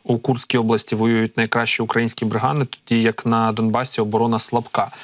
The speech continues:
Тобто будемо розбирати це все в комплексі, звісно, як завжди. Але давайте почнемо саме з Курської області. Що там відбувається? Щ-, те, що от ваші спостереження.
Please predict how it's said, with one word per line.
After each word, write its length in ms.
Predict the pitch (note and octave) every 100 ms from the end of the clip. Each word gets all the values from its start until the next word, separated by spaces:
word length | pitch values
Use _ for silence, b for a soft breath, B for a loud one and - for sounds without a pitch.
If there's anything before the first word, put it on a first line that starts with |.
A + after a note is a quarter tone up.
| B B
Тобто 240 | D#3+ -
будемо 340 | A#2+ E3 D3+ B2
розбирати 520 | A2+ A#2 C3 B2+ A2
це 160 | - A#2+
все 220 | - A#2+
в 280 | A2 A#2 A2
комплексі, 640 | - D#3 C#3+ A#2+ - A2+
звісно, 420 | A2+ A#2+ - A2+
як 180 | A2 G#2+
завжди. 420 | A2 G#2+ G#2+ G#2+ B B
Але 180 | - D3+
давайте 340 | A#2 B2 B2+ A2+
почнемо 420 | A2+ - A#2+ B2
саме 320 | - A#2+ A#2
з 200 | A2 B2
Курської 440 | - B2+ - C#3+
області. 380 | D#3 C3+ A#2+ A#2+
Що 180 | - C3+
там 260 | - A#2 A2
відбувається? 800 | G#2 A2 A2+ C#3 C#3 B2+ B2+ A#2+ B B
Щ-, 220 | - - -
те, 120 | C#3
що 260 | - B2
от 180 | A2+ G#2
ваші 320 | A2+ A#2+ -
спостереження. 840 | - - - - G#2+ G2+ B2 D#3